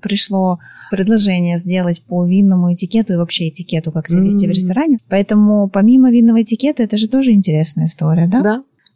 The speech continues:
Speaker 1: Хоть у
Speaker 2: Классное
Speaker 1: нас
Speaker 2: начало.
Speaker 1: и не продаются устрицы, но мы расскажем гостям, где их можно есть.
Speaker 2: Так на самом деле это и лучше всего. Я люблю почему дегустации, потому что я под эти мероприятия привожу всегда исключительно свежий продукт. Есть люди, которые действительно там нарвались на несвежее, некачественное, испортилось у них впечатление.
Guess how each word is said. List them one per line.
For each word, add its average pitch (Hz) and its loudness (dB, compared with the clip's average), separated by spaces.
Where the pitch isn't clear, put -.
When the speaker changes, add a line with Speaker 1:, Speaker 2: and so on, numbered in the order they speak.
Speaker 1:
Хоть 202 -2
у 247 0
Speaker 2:
Классное 247 2
Speaker 1:
нас 185 2
Speaker 2:
начало. 175 -2
Speaker 1:
и 208 2
не 233 6
продаются 240 2
устрицы, 220 -2
но 214 4
мы 233 4
расскажем 214 0
гостям, 214 0
где 208 2
их 208 -4
можно 208 2
есть. 165 2
Speaker 2:
Так 233 -2
на 277 0
самом 269 0
деле 302 2
это 226 -2
и 214 2
лучше 247 -2
всего. 214 -2
Я 185 -2
люблю 190 0
почему 190 -2
дегустации, 185 -4
потому 185 -2
что 180 -4
я 185 0
под 175 -4
эти 175 -4
мероприятия 175 -4
привожу 170 -2
всегда 165 -4
исключительно 165 -6
свежий 151 -8
продукт. 156 -6
Есть 160 -4
люди, 214 -2
которые 165 -2
действительно 165 -2
там 160 -2
нарвались 165 0
на 156 -4
несвежее, 185 0
некачественное, 156 -4
испортилось 160 -6
у 151 -8
них 160 -2
впечатление. 156 -6